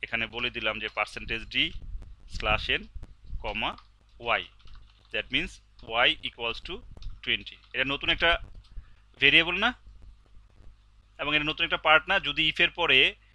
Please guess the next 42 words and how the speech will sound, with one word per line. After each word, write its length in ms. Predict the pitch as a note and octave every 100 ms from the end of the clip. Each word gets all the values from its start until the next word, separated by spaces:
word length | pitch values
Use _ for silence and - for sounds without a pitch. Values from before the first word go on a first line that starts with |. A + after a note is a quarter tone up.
| _ _
if 200 | C#3+ C#3+
এর 100 | E3+
পরে 340 | E3 D#3+ D#3 D#3+
যদি 380 | D#3 D3+ E3 D#3
এই 180 | D3+ D3+
লাইনগুলো 420 | C#3+ C#3 C#3 C#3
তার 300 | D3 C#3+ C#3
হতো, 480 | C3 C3+ - A#2 D3+ _ _ - - - - - - - - - - - - - -
এই 100 | C#3+
লাইনগুলো 320 | D3 C#3+ D3
তা-, 120 | D3 -
এখন 240 | D3 G3+
তো 120 | G3 F3+
অবশ্যই 240 | D#3 D#3+
এই 100 | D3+
প্রোগ্রামে 380 | D#3 D3 D3 D3
একই, 320 | B2 D3 D3+ C3+
মানে 180 | C3
এটা 140 | C3 - -
automatic 440 | C3+ C#3+ D3 C#3+
এটার 160 | C#3 C3+
পরে 200 | C3+ C3+
এই 60 |
লাইনগুলো 360 | B2+ A#2+ A#2 A#2
দিবে, 300 | B2+ G#2 G#2 _ -
তাতে 180 | A2
কোনো 120 | A#2 A#2
ডাউট 300 | A#2+ B2+ A#2+
নাই, 140 | G#2
কারণ 220 | A2+ A2+
হচ্ছে 340 | A#2 - A#2+ A#2 _ - _
এখানে 280 | B2+ B2 B2+
তো 100 | B2
আর 80 | B2+ C3
নিচে 200 | C3 C3+
কোনো 160 | B2+
কোডই 300 | B2+ D3+ D3
নাই। 160 | A2+ E2+ - _ - - - - - - -
কিন্তু 220 | D3 D3+
এখানে 260 | D3+ F3 F#3
এই 240 | D#3+ F3 E3 _
পার্টটা 440 | - B2+ - D#3